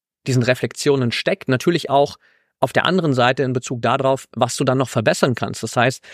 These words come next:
auch diese Reflexion ist dann natürlich da, um für die nächsten drei Monate beispielsweise einfach einen klaren Trainingsfokus zu setzen, zu schauen, was ist jetzt das Wichtigste,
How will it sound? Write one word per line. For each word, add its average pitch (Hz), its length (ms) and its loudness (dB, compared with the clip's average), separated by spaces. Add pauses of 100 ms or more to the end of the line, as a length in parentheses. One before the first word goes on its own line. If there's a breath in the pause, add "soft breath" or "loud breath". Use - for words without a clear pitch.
(140 loud breath)
auch - 240 0 (240)
diese 120 160 -4
Reflexion 143 560 0
ist - 160 -6
dann 131 80 2
natürlich 127 320 -4
da, 123 200 2
um 135 340 0 (100)
für - 180 -6
die 117 80 2
nächsten 131 360 0
drei 104 220 0
Monate 120 340 0
beispielsweise 123 760 2 (320 loud breath)
einfach 123 400 -2 (160)
einen 117 120 2
klaren 127 340 0
Trainingsfokus 165 680 0
zu 123 80 -2
setzen, 110 340 -4
zu - 120 -10
schauen, 127 420 -2
was 117 240 0
ist 123 120 -6
jetzt 135 260 0
das - 160 -4
Wichtigste, 127 640 0